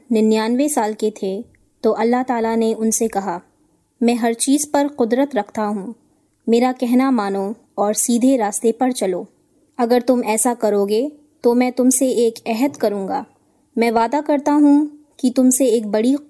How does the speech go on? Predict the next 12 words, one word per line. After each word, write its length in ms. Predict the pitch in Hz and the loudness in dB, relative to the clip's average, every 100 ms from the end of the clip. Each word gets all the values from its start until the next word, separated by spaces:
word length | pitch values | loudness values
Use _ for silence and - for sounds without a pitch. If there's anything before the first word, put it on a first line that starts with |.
| - | -6
قوم 340 | 233 240 269 | -2 2 2
بناؤں 380 | 220 202 196 196 | 2 -2 -4 -4
گا۔" 140 | 180 214 _ _ _ _ _ _ - | -6 -8 _ _ _ _ _ _ -4
ابراہیم 440 | 226 247 254 285 | 0 2 4 4
علیہ 120 | 277 277 | 4 0
السلام 300 | 285 269 262 | 0 0 2
نے 220 | 269 269 226 | 4 2 2
اللہ 260 | 220 240 233 | 0 0 -2
تعالیٰ 280 | 226 226 233 | -2 -2 -4
کا 160 | 240 240 | -4 -4
سجدہ 460 | - 226 233 254 269 | -2 -2 0 -2 -2
کیا۔ 300 | 254 202 180 | -2 -4 -4